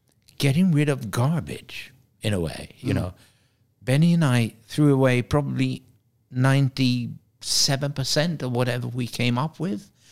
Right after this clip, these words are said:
Speaker 1: because it wasn't good enough.
Speaker 2: Well, I'm sure there's a lot of songwriters who wanna go digging through that just for
Speaker 1: But we never settled, you know, for,
Speaker 2: Sure.
Speaker 1: for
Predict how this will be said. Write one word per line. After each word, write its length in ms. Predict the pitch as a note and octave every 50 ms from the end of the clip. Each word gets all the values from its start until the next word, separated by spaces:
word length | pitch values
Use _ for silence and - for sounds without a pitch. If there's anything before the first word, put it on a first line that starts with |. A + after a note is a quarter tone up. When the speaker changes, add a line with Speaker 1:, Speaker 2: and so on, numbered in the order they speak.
| - _ _ -
Speaker 1:
because 300 | C3+ C3 F3 E3+ D3 -
it 140 | F3+ F#3+ -
wasn't 340 | F#3 E3+ E3+ F3+ D#3+ F3
good 220 | - - - - -
enough. 440 | - - - - - - - - _ _
Speaker 2:
Well, 240 | - G2+ G2 F#2+ F#2 -
I'm 120 | B2 A2+
sure 160 | G#2+ - C3+
there's 140 | A#2+ G#2+ G2
a 60 | G#2+
lot 100 | G#2+ G#2
of 80 | C#3+ B2+
songwriters 520 | - - B2 B2 B2+ A#2+ - - A2+ - -
who 60 | C#3+
wanna 180 | C3 C3 - C3
go 80 | C#3 C#3
digging 300 | - D3 C3+ B2+ C#3 C3
through 200 | - - C#3+ B2+
that 220 | A#2+ B2+ B3 B3
just 180 | C3+ B2+ - -
for 260 | - B2+ B2 A#2+ A2 -
Speaker 1:
But 120 | - F3+
we 140 | E3+ F3 F#3+ F3+
never 240 | G3+ G#3 G#3 F3
settled, 600 | D#3 - - - F#3 G3 G3+ - - B2+ A#2+ A2 G#2+
you 120 | A#2+ B2 A#2+
know, 220 | A#2 A2+ A2 G#2
for, 320 | G2 - A#2 A2+ A2+ -
Speaker 2:
Sure. 140 | F#2 - A#2 A#2
Speaker 1:
for 440 | A2+ G#2+ G#2 G#2+ G#2 G#2 G2+ -